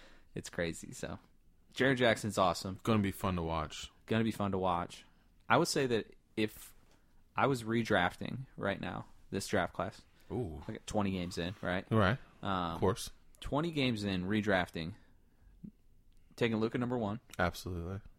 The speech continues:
Speaker 1: I'm taking Jaren Jackson number two.
Speaker 2: Mm.
Speaker 1: I'm taking Jaren Jackson number two.
Speaker 2: Okay.
Speaker 1: Um,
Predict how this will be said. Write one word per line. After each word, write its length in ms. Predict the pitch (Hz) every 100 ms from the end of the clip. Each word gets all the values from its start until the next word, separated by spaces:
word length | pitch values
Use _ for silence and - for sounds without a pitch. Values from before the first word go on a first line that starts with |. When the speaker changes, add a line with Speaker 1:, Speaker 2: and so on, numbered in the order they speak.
| _ _ _ -
Speaker 1:
I'm 60 |
taking 220 | 151 151
Jaren 200 | 110 104 98
Jackson 320 | 92 - 101
number 140 | -
two. 260 | - - - - - _ _ _ _ _ _ _ - _ -
Speaker 2:
Mm. 400 | 131 80 73 80 _ _ - _ _ - _ - - - _ - -
Speaker 1:
I'm 80 | -
taking 240 | 92 120
Jaren 240 | 113 110 101
Jackson 300 | 92 - 87
number 160 | -
two. 220 | - 73 - -
Speaker 2:
Okay. 220 | - 104 - - - - _ - - -
Speaker 1:
Um, 500 | 95 87 76 50